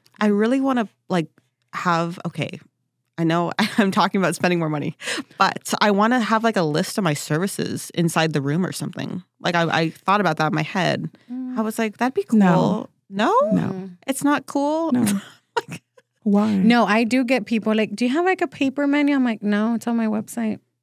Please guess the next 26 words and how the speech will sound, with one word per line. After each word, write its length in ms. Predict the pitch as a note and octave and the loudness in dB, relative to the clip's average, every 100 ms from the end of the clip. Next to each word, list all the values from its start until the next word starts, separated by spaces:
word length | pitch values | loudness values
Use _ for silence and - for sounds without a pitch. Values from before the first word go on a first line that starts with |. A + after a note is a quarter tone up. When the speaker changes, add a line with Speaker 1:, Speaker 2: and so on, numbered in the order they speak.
| _ - | _ -8
Speaker 2:
And 120 | A3+ | -4
they're 100 | G#3+ | -4
like, 280 | G#3+ G#3+ - | -4 -6 -4
"Okay." 340 | D#4 - C#4+ | -6 -2 0
Like, 200 | B3 A#3 - | 2 0 0
I 180 | A3 | 0
do 180 | G#3+ A#3 | 2 0
have 200 | G#3+ G#3 | 0 -2
some 420 | - G#3 F#3+ F#3+ | -2 0 2 0
Speaker 1:
Mm-hmm. 340 | F#3 - - G3 | -4 -12 -6 0
Speaker 2:
clients 280 | F#3+ F#3+ F#3+ | 2 2 2
are 80 | |
a 40 | G3 | 0
little 180 | G3 - | 0 0
old 240 | F3 F3 | 0 0
school 180 | - F#3 | 0 0
and 100 | F#3 | 2
they 80 | F3+ | 4
want, 380 | E3+ E3 D#3+ - | 2 2 -2 -2
you 100 | G3 | -2
know, 120 | F3 | -2
to 160 | F3+ G3 | -4 -4
have 160 | D#3 | -2
a, 240 | D3+ C#3 - _ - | -4 -8 -12 _ -6
you 120 | G3 | -2
know, 240 | F3+ F3+ | 0 0